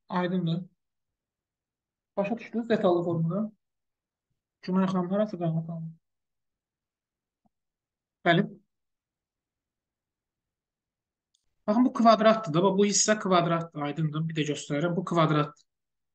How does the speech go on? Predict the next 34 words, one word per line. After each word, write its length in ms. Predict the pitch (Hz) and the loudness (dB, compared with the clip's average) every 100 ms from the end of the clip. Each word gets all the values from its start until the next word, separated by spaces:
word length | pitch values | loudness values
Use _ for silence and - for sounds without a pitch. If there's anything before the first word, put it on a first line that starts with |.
| _ _ _ _ | _ _ _ _
Bura 280 | 202 202 247 233 | 2 6 6 6
ilə 200 | 208 190 175 | 4 2 2
bura 200 | 196 214 | 2 0
üç 220 | 196 - - | -2 -4 -4
kökdə 300 | 185 - 170 | -4 -2 -2
ikidirsə, 520 | 165 160 240 170 160 180 | -2 -6 -4 -4 -2 0
onda 200 | 190 202 | 0 0
bu 60 | 196 | -2
neçə 220 | 180 208 | -2 0
olacaq? 360 | 233 160 160 - | 0 0 -2 -4
A 140 | 196 190 | -4 -2
kökdə 240 | 185 - 165 | -4 -4 -4
iki 120 | 170 | -2
olacaq. 340 | 160 135 135 - _ _ _ _ 170 | -2 -4 -8 -14 _ _ _ _ -10
Üç 160 | 214 - | -8 -2
kökdə 260 | 208 214 196 | -2 0 -2
iki 100 | 196 | -2
ilə 120 | 196 | -2
kökdə 260 | 185 180 185 | -4 -2 -2
ikiyə 160 | 190 180 | 0 0
vurasdan 340 | 165 160 208 | 0 -2 -2
olacaq 300 | 180 165 165 | -2 -2 -2
altı 260 | 156 147 - | -2 -4 -10
da. 140 | 143 165 _ _ _ _ _ _ _ _ _ _ _ _ _ _ _ _ _ _ _ _ | -14 -14 _ _ _ _ _ _ _ _ _ _ _ _ _ _ _ _ _ _ _ _
Sonra 200 | 165 151 - 196 | -6 -6 -4 0
əlli 200 | 196 196 | 2 0
altı 200 | 190 202 | 0 -2
bunun 180 | 180 165 | -4 -4
oxşarıdır, 500 | - 165 160 180 180 _ _ | -2 0 0 -2 -8 _ _
eləyərsiniz 600 | 156 143 143 147 147 165 156 | -8 -4 -4 -4 -6 -6 -4
onu 160 | 160 | -2
da 120 | 165 165 | -2 -2
bir 100 | |
də. 80 | 170 | -6